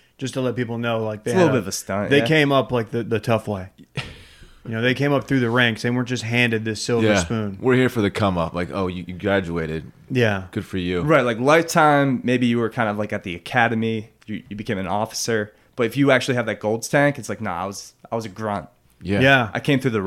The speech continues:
Speaker 2: ranks."
Speaker 3: worked my way up.
Speaker 1: It's a good analogy.
Speaker 2: Right.
Speaker 3: All right. So aside from just staying in shape, what you've been doing, what, what have you been up to? You mentioned you have some free time on your hands. Are
Speaker 2: I
Speaker 3: you,
Speaker 2: do.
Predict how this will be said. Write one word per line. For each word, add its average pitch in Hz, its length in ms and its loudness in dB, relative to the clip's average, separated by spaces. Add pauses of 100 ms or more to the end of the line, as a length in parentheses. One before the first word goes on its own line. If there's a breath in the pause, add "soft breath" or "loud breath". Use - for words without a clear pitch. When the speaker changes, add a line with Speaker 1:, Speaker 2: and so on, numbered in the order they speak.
(100)
Speaker 2:
ranks." 117 60 4
Speaker 3:
worked 131 220 4
my 107 180 2
way 98 260 2
up. 85 200 -2
Speaker 1:
It's - 100 -8
a 147 40 -2
good 135 200 2
analogy. 127 540 0 (100)
Speaker 2:
Right. 98 240 -6 (480 soft breath)
Speaker 3:
All 92 80 0
right. 87 100 -2
So 110 140 2
aside 139 420 4
from 104 500 0 (140)
just 104 180 -6
staying 98 320 -2
in 90 100 -4
shape, 82 520 -6
what 90 180 -10
you've 82 120 -8
been 85 160 -4
doing, 85 240 -4
what, 117 160 -2
what 139 100 0
have 143 80 0
you 147 80 2
been 139 160 -2
up 131 140 0
to? - 280 -10 (160)
You 107 120 -8
mentioned 110 320 -4
you 98 80 0
have 98 180 -2
some 95 140 -8
free 101 200 -2
time 95 300 -4
on 87 140 -4
your 82 80 -6
hands. 87 340 -6
Are 95 60 -2
Speaker 2:
I - 20 -4
Speaker 3:
you, 85 160 -6
Speaker 2:
do. 120 340 -2